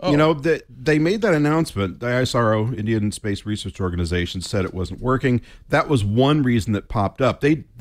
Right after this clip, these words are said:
Speaker 2: on, on the internet, they did not say exactly what had gone wrong till a little later. They made some suggestions. Apparently, uh, depletion of maneuvering fuel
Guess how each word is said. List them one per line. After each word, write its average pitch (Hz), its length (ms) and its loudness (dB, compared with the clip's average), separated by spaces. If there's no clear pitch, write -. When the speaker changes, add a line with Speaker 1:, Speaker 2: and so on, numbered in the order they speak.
Speaker 2:
on, 104 240 0
on 104 160 0
the 95 160 0
internet, 90 400 -2
they 120 120 4
did 107 280 0
not 104 360 -2
say 107 300 0
exactly 85 460 -4
what 85 140 -4
had 82 100 -6
gone 80 240 -6
wrong 80 440 -4
till 90 140 -8
a 82 40 -4
little 90 260 -4
later. 87 420 -2
They 95 140 -2
made 92 200 0
some 78 120 -8
suggestions. 98 760 -2
Apparently, 147 760 2
uh, 110 280 2
depletion 127 680 -4
of 107 80 0
maneuvering 120 400 2
fuel 117 360 2